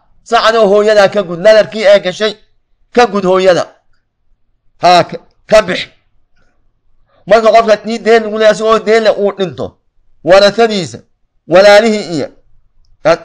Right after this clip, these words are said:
ilmihiisa iyo waalidkiisa iyo adeeradii iyo ilma adeeradii iyo ayaa ka bixinaya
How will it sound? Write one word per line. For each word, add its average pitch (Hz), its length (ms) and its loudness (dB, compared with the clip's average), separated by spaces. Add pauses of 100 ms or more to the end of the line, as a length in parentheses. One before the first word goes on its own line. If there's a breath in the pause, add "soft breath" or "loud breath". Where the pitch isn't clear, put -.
(340)
ilmihiisa 220 500 -2
iyo 196 260 -8 (440)
waalidkiisa 214 720 0
iyo 180 220 -14 (340)
adeeradii 208 640 0
iyo 196 100 -4
ilma 202 220 -4
adeeradii 208 460 -2 (140)
iyo 127 100 -16 (640)
ayaa 214 300 0
ka 214 140 -2
bixinaya 175 540 -6